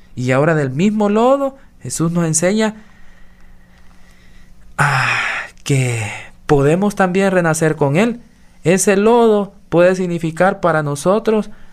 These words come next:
aquella situación en la cual nosotros nos estamos entan-, estancando y no queremos salir, pero que Jesús puede tocar esa situación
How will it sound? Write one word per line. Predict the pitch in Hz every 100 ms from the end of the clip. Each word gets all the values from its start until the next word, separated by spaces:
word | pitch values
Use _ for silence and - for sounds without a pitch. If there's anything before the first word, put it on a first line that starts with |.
| - -
aquella | 131 160 170
situación | 170 160 151 175
en |
la | 165
cual | 160 165
nosotros | 160 160 160 165
nos | 156
estamos | 160 160 170
entan-, | 160 156 151 135
estancando | 135 - 131 131 185
y | 190
no | 180
queremos | 160 151 139
salir, | 127 165 262 - - - - - - - - - -
pero | 170 208 262 262 - - - -
que | 147
Jesús | 147 135 - 190 240 240 - - -
puede | 131 143 165
tocar | 170 185 185 196 190
esa | 180 196 208 -
situación | 175 165 160 151 196 233